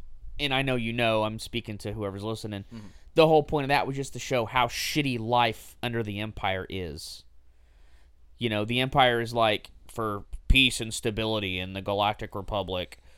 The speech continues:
Speaker 1: we're now an empire, and
Speaker 2: But
Speaker 1: we're,
Speaker 2: you, but
Speaker 1: we're
Speaker 2: you
Speaker 1: gonna protect you."
Speaker 2: Not to interrupt, but you notice that things don't get more bright and colorful when she's near the rebels like they do in the original Star Wars.
Speaker 1: Right.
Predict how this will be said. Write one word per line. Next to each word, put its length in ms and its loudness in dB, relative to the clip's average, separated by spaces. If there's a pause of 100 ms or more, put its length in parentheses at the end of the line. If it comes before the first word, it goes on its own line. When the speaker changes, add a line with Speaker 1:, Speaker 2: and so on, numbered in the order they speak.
(240)
Speaker 1:
we're 240 0
now 280 2
an 80 0
empire, 680 -2
and 460 -10 (180)
Speaker 2:
But 120 -2
Speaker 1:
we're, 80 -2
Speaker 2:
you, 100 -8 (200)
but 120 -2
Speaker 1:
we're 60 0
Speaker 2:
you 40 -6
Speaker 1:
gonna 180 -4
protect 440 -6
you." 240 -8 (160)
Speaker 2:
Not 180 -8
to 60 -10
interrupt, 360 -10
but 120 -6
you 120 -6
notice 360 -2
that 320 -4 (500)
things 240 -2
don't 300 -2
get 120 -4
more 220 -2
bright 280 -2
and 80 -10
colorful 460 -2
when 200 -6
she's 260 -8
near 160 -4
the 80 -8
rebels 720 -4
like 200 -6
they 100 -4
do 160 -4
in 40 -6
the 80 -6
original 340 -6
Star 280 -6
Wars. 420 -14
Speaker 1:
Right. 520 8